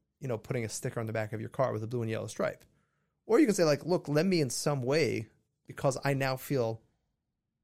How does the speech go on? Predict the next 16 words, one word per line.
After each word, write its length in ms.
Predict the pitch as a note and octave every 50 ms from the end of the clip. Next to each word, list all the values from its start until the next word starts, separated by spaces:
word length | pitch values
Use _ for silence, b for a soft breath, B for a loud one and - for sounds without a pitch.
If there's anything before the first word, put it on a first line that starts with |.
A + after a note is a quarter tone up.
| _ _ _
the 80 | C3 B2
pain 220 | - C#3 C#3 C3+
of 40 | B2+
other 120 | B2 A#2
people 180 | A2+ A#2+ A#2 A2
are 60 | G#2
having, 440 | B2+ E3+ G#3+ G#3+ D3+ A2+ A2+ B2 B2 - _ _ -
try 180 | - D3 C#3
to, 220 | C#3+ C#3+ C3+ C3 - - _ _ _ _ _ _ _ _ _ _ _ _ _ _ _ _ -
in 120 | D3 C#3
the 100 | C3 B2
larger 320 | A#2 A#2+ B2 C3+ C3+ C3 A#2+
cosmic 420 | - - C3+ B2+ B2 C3 A#2+ -
scale 220 | - D#3+ F3+ F#3+
of 80 | D3 B2
things, 340 | A2+ A2+ A2+ - - -